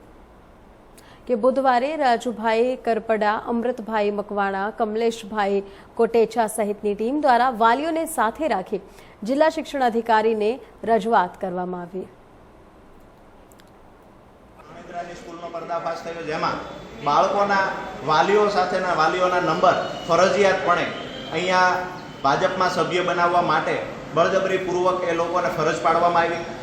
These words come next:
Speaker 2: ત્યાર પછી એક નવા ગઈકાલથી આઈ પી એસ સ્કૂલ સુરેન્દ્રનગરમાં છે, એનો એક વીડિયો ફરતો થયો છે. ખરેખર વીડિયોની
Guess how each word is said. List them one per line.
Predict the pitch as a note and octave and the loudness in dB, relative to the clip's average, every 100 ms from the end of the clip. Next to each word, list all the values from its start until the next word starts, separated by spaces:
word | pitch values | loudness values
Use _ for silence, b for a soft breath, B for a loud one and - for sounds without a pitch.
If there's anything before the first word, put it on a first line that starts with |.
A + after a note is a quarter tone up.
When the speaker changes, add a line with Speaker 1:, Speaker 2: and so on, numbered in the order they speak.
| - | -6
Speaker 2:
ત્યાર | F3+ G3 G3 | 2 4 4
પછી | G3+ G3 D#3+ A2+ - - - | 2 2 0 -4 -8 -10 -4
એક | G3 F#3+ | -4 0
નવા | D#3+ G3 G#3+ | 2 4 6
ગઈકાલથી | F#3+ G3 F#3+ F#3 G#3 G3 | 6 4 4 2 2 0
આઈ | C#3+ E3 | 0 -2
પી | - | 0
એસ | G3 G3+ | -2 -2
સ્કૂલ | - F3+ | -2 -4
સુરેન્દ્રનગરમાં | F3+ F3+ F3 F3+ F3+ F3+ F3+ | -2 0 0 0 0 2 2
છે, | F3 F3+ - - - - F3 | 0 -4 -6 -10 -12 -6 -2
એનો | F#3 G#3+ | 4 4
એક | A3 F#3 | 4 2
વીડિયો | F3+ G3+ | 2 2
ફરતો | G3 F#3 F3+ F#3+ | 2 2 2 0
થયો | F#3 F3+ | 0 0
છે. | F3+ F#3+ - - - | -2 -4 -6 -10 2
ખરેખર | F3+ A3+ A#3 | 6 8 6
વીડિયોની | F3+ F3+ G#3 G#3+ F3+ - | 4 2 4 4 2 -2